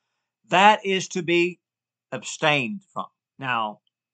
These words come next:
oftentimes, what the best thing we can ask, or some of the questions we can ask is, is it going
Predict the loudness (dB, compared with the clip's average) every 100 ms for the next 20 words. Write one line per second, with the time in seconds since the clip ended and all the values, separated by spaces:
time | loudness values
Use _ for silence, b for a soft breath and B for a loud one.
0 | _ 2 4 4 0 2 6 6 2 -6
1 | -12 -6 -2 -2 -2 -8 -8 -8 -12 -12
2 | -14 -6 0 0 0 -8 -18 -8 -6 -6
3 | -10 -2 0 0 -10 -14 -14 -14 -16 -12
4 | -12 -12 -14 -16 -20 _ _ _ _ _
5 | _ -4 -2 -2 -6 -4 0 2 0 -6